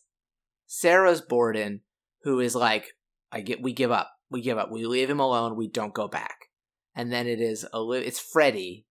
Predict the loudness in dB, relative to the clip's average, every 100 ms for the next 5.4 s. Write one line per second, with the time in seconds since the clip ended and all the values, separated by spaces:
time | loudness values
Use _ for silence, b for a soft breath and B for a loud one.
0 | _ -4 -2 -2 -4 -6 -10 -10 -10 -14
1 | -16 -16 -16 -10 -8 -6 -8 -8 -10 -12
2 | _ _ _ _ _ _ 2 4 4 2
3 | -4 -4 -2 -2 -4 -10 -14 -10 -8 -8
4 | -6 -6 -8 -4 -4 -4 -6 -4 -4 -4
5 | -6 -6 -8